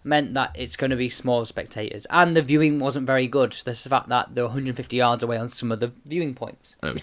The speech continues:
Speaker 2: dark.
Speaker 1: Yeah.
Speaker 2: <laughs>
Speaker 1: But listen to this, right? So, there was twenty-three thousand tickets available, right?
Speaker 2: Which isn't a lot.
Speaker 1: No. So put this in perspective, you had about thirty thousand at Brook Lane last year.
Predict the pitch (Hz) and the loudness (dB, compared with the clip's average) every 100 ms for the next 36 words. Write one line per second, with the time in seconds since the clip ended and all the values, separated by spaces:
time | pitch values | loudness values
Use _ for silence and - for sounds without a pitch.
0 | - 85 80 - - - 165 165 - _ | -2 -2 -4 -10 -14 -8 -2 -2 -2 _
1 | - - 143 151 - - - - - 147 | -6 4 6 6 4 0 -4 -6 -8 4
2 | 156 131 147 147 143 - 120 127 - - | 6 6 4 0 -2 0 0 0 -2 -12
3 | - - - - 208 139 - - _ - | -16 -12 -6 6 10 10 8 -6 _ -20
4 | - - _ _ _ - - 196 196 165 | -20 -20 _ _ _ -20 0 6 6 6
5 | - - 202 208 214 202 190 185 160 156 | 0 6 8 8 2 4 4 8 8 8
6 | 147 131 131 127 - 123 113 - - _ | 4 -2 -2 -4 2 2 2 -2 -10 _
7 | _ _ _ 127 151 - _ - 101 101 | _ _ _ -4 -4 -4 _ -2 0 0
8 | 90 90 90 82 143 80 - - 208 185 | -2 -2 -2 4 2 2 0 2 6 6
9 | 196 170 - 180 - - 120 147 - - | 4 0 4 4 4 0 2 2 -2 -8
10 | 147 147 156 147 135 - - 190 202 202 | -2 2 6 6 4 2 4 8 8 6
11 | 180 156 143 135 127 131 123 143 120 135 | 2 4 6 4 2 -2 -2 -4 -4 -2
12 | 127 123 117 - 117 117 | -2 0 -4 -4 -4 -4